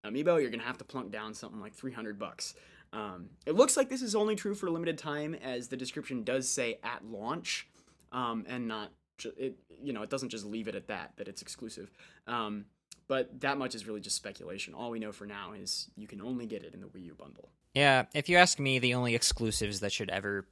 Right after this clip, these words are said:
Speaker 2: come in a hardware bundle are special hardware. I mean, I get that amiibo are technically hardware, but you shouldn't force people to buy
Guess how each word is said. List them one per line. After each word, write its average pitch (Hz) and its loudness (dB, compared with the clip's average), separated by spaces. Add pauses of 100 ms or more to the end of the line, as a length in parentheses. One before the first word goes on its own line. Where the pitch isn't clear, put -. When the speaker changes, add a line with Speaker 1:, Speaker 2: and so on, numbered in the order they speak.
(120)
Speaker 2:
come 98 -4
in 95 -2
a 95 -2
hardware 98 -2
bundle 101 -2
are 95 2 (320)
special 95 -2
hardware. 101 0 (140)
I 110 0
mean, 123 4
I 131 6
get 135 4
that 135 2
amiibo 113 4
are 110 4
technically 110 -4
hardware, 92 -4
but 92 -4 (340)
you 117 -2
shouldn't 143 -2
force - -2
people 110 -8
to - -12
buy 92 0